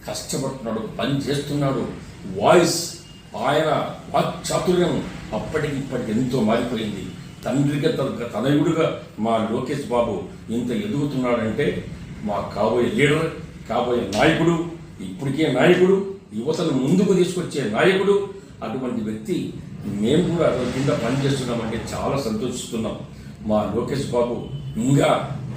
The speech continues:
పెద్ద ఎత్తున పెరిగి, పెద్ద ఎత్తున ఎదిగి, అందరి మన్నన పొంది, అందరి ఆశీస్సులు తీసుకొని ఆయన నడవాలి. ప్రధానమంత్రి కూడా సపరేట్గా "లోకేష్ బాబు బాగున్నావా?" లోకేష్ బాబుని ఎలా దగ్గర తీసుకొని ఆప్యాయతగా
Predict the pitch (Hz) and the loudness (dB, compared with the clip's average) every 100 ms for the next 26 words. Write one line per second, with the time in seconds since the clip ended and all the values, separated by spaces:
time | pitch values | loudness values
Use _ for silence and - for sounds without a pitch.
0 | - - - - 302 165 156 143 135 139 | -2 -2 -2 0 2 2 2 0 2 2
1 | 143 - 120 - 170 160 151 147 131 160 | 2 0 0 0 2 4 4 4 6 6
2 | 190 190 - - - - - 139 180 185 | 6 6 4 -2 -8 -8 -4 0 4 6
3 | 185 196 202 208 - 139 - 147 175 175 | 4 6 6 6 6 4 2 2 4 4
4 | - - - 196 160 - - - - 131 | 4 4 6 6 4 2 0 2 2 4
5 | 170 143 131 - - - - - - 190 | 6 8 8 6 4 4 4 4 4 4
6 | 160 156 - - - - - 127 123 113 | 4 2 0 -4 -6 -4 0 0 0 0
7 | 113 151 160 139 131 - - - - 202 | 4 6 6 6 4 4 4 2 6 8
8 | 202 190 175 - - 151 147 - - - | 8 6 4 4 2 4 2 2 -4 -4
9 | - - - - 175 202 180 156 123 - | -2 -2 -2 -2 2 4 4 2 2 -2
10 | - - 135 143 - 143 151 - 127 135 | -4 0 2 4 2 4 4 4 4 4
11 | 151 147 135 - - 131 - 123 151 175 | 4 4 2 2 0 0 0 2 4 4
12 | 156 151 147 139 135 139 127 - - - | 2 2 2 2 2 4 2 0 -6 -12
13 | 107 107 107 185 180 160 135 139 - 160 | -6 -4 4 6 6 2 0 0 2 2
14 | - 170 175 - 160 151 - - | 4 4 4 2 2 2 2 -4